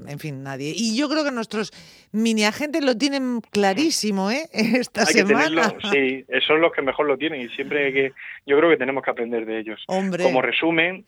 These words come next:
Speaker 1: Mm.
Speaker 2: rápido,
Speaker 1: Sí.
Speaker 2: pues, eh, aunque lo que tenemos que es siempre, pues, eh, acudir a las fuentes oficiales, pero hay personas que todavía se piensan que para Semana Santa iban a aumentar el toque de queda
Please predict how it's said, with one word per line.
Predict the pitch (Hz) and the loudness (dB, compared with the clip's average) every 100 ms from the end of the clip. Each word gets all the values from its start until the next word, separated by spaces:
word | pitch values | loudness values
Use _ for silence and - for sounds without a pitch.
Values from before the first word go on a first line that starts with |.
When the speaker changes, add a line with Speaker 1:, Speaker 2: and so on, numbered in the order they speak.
| - | -12
Speaker 1:
Mm. | |
Speaker 2:
rápido, | 170 143 156 143 143 180 - | 0 0 0 -2 -4 -4 -8
Speaker 1:
Sí. | - 190 135 | -4 -4 -2
Speaker 2:
pues, | 117 117 - - 117 | -6 -6 -10 -16 -12
eh, | 110 | -6
aunque | 117 117 110 120 117 113 110 110 - _ | -4 -4 -4 -2 0 0 -4 -6 -10 _
lo | 120 120 | -6 -2
que | 113 | 0
tenemos | 110 110 120 | -2 -2 -2
que | 131 123 | 0 2
es | 127 - | 0 0
siempre, | 143 147 - 113 | 2 2 0 -10
pues, | - 110 104 _ - | -6 -8 -8 _ -14
eh, | 117 110 110 | -6 -6 -4
acudir | 123 120 120 151 | -4 -2 0 2
a | 113 | 0
las | 104 | -6
fuentes | 120 117 117 | -8 -8 -8
oficiales, | 110 117 131 135 160 - - - - - | -10 -6 -2 0 -2 -8 -16 -16 -16 -4
pero | 120 | -2
hay | |
personas | 131 123 135 131 | 0 0 0 -2
que | 120 | -4
todavía | 117 120 127 | -2 0 0
se | 123 | -2
piensan | 117 127 123 123 | -4 -4 -4 -6
que | 123 117 117 | -4 -6 -2
para | 120 117 | -2 -2
Semana | 127 120 113 | -6 -8 -6
Santa | 120 117 | -8 -6
iban | 120 117 | -6 -4
a | |
aumentar | 117 110 117 117 | -6 -8 -4 -4
el | - | -6
toque | 127 | -8
de | 110 113 | -8 -2
queda | 160 151 143 139 | 2 2 2 -2